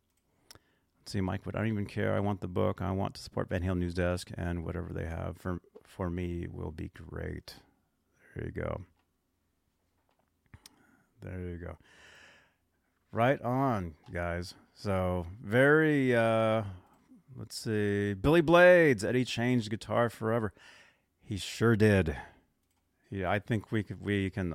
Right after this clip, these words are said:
all, all agree. Edward Van Halen.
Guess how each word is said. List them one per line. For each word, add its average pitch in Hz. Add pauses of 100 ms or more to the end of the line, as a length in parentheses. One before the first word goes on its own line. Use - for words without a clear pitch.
all, 127
all 117
agree. 98
Edward 104
Van 101
Halen. 92